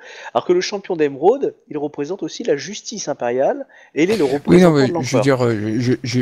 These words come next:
Speaker 2: je, je, je veux dire, euh, je, c'est, c'est, c'est pas, euh, c'est pas for-, enfin, ce qui m'intéresse, en fait, c'est surtout, en fait, euh, je veux dire, euh, qui donne le poste, en fin
Speaker 1: Alors,
Speaker 2: de compte.
Speaker 1: officiellement,
Speaker 2: Je veux
Speaker 1: c'est
Speaker 2: dire,
Speaker 1: l'empereur. Mais est-ce que
Speaker 2: officiellement, c'est
Speaker 1: l'empereur,
Speaker 2: l'empereur.
Speaker 1: est-ce que l'empereur n'est pas des fois forcé dans un jeu diplomatique ?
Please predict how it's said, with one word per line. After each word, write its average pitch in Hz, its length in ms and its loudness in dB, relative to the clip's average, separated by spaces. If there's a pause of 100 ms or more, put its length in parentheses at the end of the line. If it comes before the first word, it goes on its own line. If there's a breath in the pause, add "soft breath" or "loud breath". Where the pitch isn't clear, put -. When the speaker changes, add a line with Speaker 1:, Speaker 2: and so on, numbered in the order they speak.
Speaker 2:
je, 117 260 -4
je, 110 160 -4
je 110 220 -4
veux 117 60 -2
dire, 120 260 0
euh, 110 100 0 (140)
je, 98 60 -6
c'est, - 260 -8
c'est, - 200 -4
c'est - 200 0
pas, 143 260 0
euh, 113 260 0
c'est - 200 -10
pas 123 140 -4
for-, 113 280 -6
enfin, 120 220 -2
ce - 140 -10
qui 135 100 -6
m'intéresse, 139 460 0
en 127 80 -2
fait, 151 160 0
c'est 131 100 -12
surtout, - 300 -2
en 127 80 0
fait, 139 240 -2
euh, 110 180 -2 (160)
je - 140 -10
veux 113 60 -6
dire, 110 280 -2
euh, 107 80 2 (200)
qui - 220 0
donne 139 280 6
le 120 160 0
poste, - 500 -6 (200)
en 110 120 -10
fin - 100 -6
Speaker 1:
Alors, 131 140 8
Speaker 2:
de - 20 6
compte. - 120 -2
Speaker 1:
officiellement, 208 360 -2
Speaker 2:
Je 123 60 -10
veux 120 80 0
Speaker 1:
c'est 110 60 4
Speaker 2:
dire, 110 80 4
Speaker 1:
l'empereur. 143 460 -4 (260 soft breath)
Mais 135 80 6
est-ce - 80 4
que 127 40 4
Speaker 2:
officiellement, 127 380 4
c'est 160 140 -4
Speaker 1:
l'empereur, 123 320 2
Speaker 2:
l'empereur. - 180 -8
Speaker 1:
est-ce 151 100 -8
que - 120 -4
l'empereur 196 360 2
n'est 147 140 -2
pas 156 260 0
des 135 140 -8
fois 135 240 0
forcé - 560 -4
dans 123 180 -8
un 120 80 -4
jeu 123 160 -8
diplomatique ? 117 680 -10